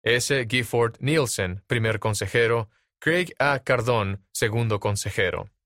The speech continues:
Filipinas. Shane M Bowen, presidente. Allen D Haney, primer consejero. Evan A Schmutz, segundo consejero. Sudamérica Noroeste.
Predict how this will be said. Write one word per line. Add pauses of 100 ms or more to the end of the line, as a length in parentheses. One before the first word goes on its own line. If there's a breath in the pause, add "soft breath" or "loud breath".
(680)
Filipinas. (520)
Shane
M
Bowen, (180)
presidente. (500)
Allen
D
Haney,
primer
consejero. (400)
Evan
A
Schmutz, (100)
segundo
consejero. (840)
Sudamérica
Noroeste.